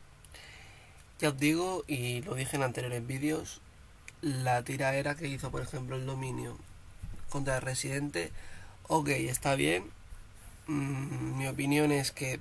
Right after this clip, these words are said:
podría haber tirado más, y yo sinceramente esperaba más del Dominio, ¿vale? Pero para mí estuvo mucho más dura la tiraera de Acapela, las dos tiraderas de Coscu y la que hizo Beni Beni.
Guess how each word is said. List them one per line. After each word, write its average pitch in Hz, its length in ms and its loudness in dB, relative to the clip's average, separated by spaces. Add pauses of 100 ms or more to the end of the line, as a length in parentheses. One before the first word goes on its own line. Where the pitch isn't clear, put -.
(160)
podría 139 360 2
haber 135 200 2
tirado 131 260 0
más, 151 320 2
y 139 140 -4
yo 139 160 2
sinceramente 131 600 0
esperaba 131 360 0
más 127 220 0
del 123 160 -4
Dominio, 127 440 0 (1080)
¿vale? 147 240 4
Pero 139 220 0
para 131 180 8
mí 147 140 6
estuvo 156 440 2
mucho 143 320 2
más 131 220 2
dura 135 320 -4 (100)
la 123 140 -4
tiraera 131 400 2
de 135 80 6
Acapela, 131 560 0 (680)
las 139 220 -2
dos 135 180 -2
tiraderas 135 380 -2
de 131 140 -4
Coscu 151 440 -2 (500)
y 135 260 -2
la 117 480 0
que 123 160 -4
hizo 127 640 -2
Beni 123 260 0
Beni. 120 320 -4